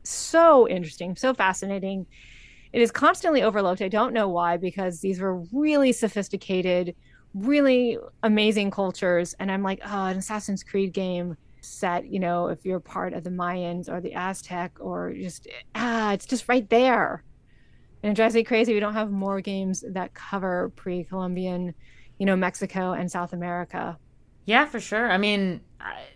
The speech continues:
Speaker 2: I don't know. I, I understand sort of that they do their own thing, but I mean, I'm, I've,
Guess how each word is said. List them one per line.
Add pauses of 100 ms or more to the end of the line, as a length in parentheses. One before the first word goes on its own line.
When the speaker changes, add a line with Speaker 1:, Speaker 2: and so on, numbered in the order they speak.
(480)
Speaker 2:
I
don't
know.
I,
I
understand
sort
of
that
they
do
their
own
thing,
but
I
mean,
I'm,
I've,